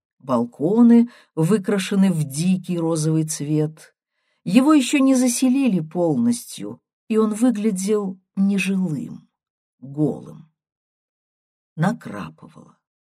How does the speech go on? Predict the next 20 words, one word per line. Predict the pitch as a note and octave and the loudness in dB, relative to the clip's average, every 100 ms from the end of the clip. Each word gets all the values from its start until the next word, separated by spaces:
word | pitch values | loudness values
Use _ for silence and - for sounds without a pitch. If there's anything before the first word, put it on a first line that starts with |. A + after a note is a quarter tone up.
| _ _ _ _ _ _ _ | _ _ _ _ _ _ _
Илья | A3+ A#3+ B3+ E4 | 8 8 8 4
стоял | D4+ - B3 B3 C4 | 0 0 2 4 4
на | A#3+ A3+ | 6 4
тротуаре | A#3+ A#3 A#3 A3+ B3 D4+ D4+ D4 C4+ - - _ _ | 2 -2 -2 2 2 4 2 2 0 -6 -20 _ _
и | B3 | 0
пытался | B3 B3 C#4 C4+ A#3+ B3 | 0 -2 0 -2 2 0
определить, | A#3+ A#3+ A3+ A3+ B3 G#3+ G3 B2 - - - _ _ _ | 2 0 2 2 2 0 -2 -6 -8 -16 -20 _ _ _
какие | G3+ G3+ - F#3+ D3 C#3 | -6 -6 -4 -4 -2 -2
окна | D3 A#3 C4 A#3+ - C3+ G2+ F2+ - _ _ _ _ | 2 2 2 -2 -12 -12 -10 -12 -16 _ _ _ _
могут | D#3 F3 D#3+ D3+ | 0 2 0 -2
быть | C#3+ D3 - - | -2 -4 -4 -4
окнами | A3 A#3+ - G3 F#3+ F#3+ F#3 - _ - | -4 -4 -6 0 2 2 0 -6 _ -8
Наташиной | D3 D3 - D3 D#3 - C#3 C3+ | -4 -4 -4 -6 -6 -8 -10 -12
квартиры. | - B2 A#2+ - - D#2+ - - - _ _ _ _ _ _ _ _ _ _ _ | -12 -12 -12 -14 -20 -18 -20 -20 -20 _ _ _ _ _ _ _ _ _ _ _
«Не | D#3+ | -2
спросил | D#3 - E3+ D#3+ G3+ F3 | -2 0 0 0 -2 2
у | |
Егора, | D3+ C#3+ D#3 C#3+ | 0 2 0 0
какой | - C3 C3 B2+ | -4 -8 -6 -6
этаж», | A#2+ F#2+ F#2+ - - _ | -6 -12 -16 -20 -20 _